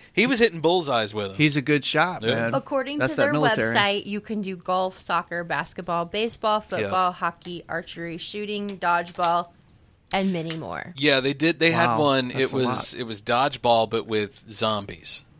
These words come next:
Speaker 1: 'Cause, you know, you can't have guns shooting people.
Speaker 2: Zombies make every game better, right?
Speaker 1: Right. And so instead of a gun, you had a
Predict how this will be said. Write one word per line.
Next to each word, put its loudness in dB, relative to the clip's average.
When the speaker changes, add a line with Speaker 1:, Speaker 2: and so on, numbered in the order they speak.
Speaker 1:
'Cause, -4
you -2
know, -2
you -8
can't 0
have -2
guns -2
shooting 0
people. -10
Speaker 2:
Zombies 2
make -2
every 0
game -4
better, -2
right? -2
Speaker 1:
Right. 4
And -8
so 6
instead 4
of 0
a 0
gun, 0
you -6
had 0
a -8